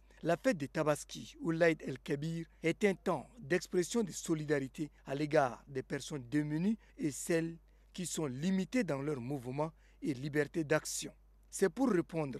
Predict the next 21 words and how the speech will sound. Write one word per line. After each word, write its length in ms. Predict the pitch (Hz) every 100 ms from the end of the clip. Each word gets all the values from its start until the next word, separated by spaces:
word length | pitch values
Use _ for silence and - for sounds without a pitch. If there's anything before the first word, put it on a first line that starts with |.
| - -
à 80 |
ce 160 | 156 170
devoir 400 | 143 147 147 135
religieux 520 | - 156 165 151 220 -
que 80 | -
l'organisation 640 | 165 190 202 196 196 220 262
humanitaire 720 | 202 180 165 151 160 127 104 -
d'origine 480 | - 147 156 147 147 -
turque 420 | - 160 127 - - -
Hassan 440 | 165 - 165 131 -
Kurban 500 | - 147 151 160 160 - -
a 140 | 139
offert, 500 | 170 165 180 143 120 - - -
avec 280 | 151 160
l'appui 400 | 151 165 170 226
de 100 | 151
l'association 720 | 127 147 175 - 151 - 214 208 - -
Al 140 | 147
Khair 360 | - 180 147 123
de 140 | 131
Bangor, 480 | 131 143 147 165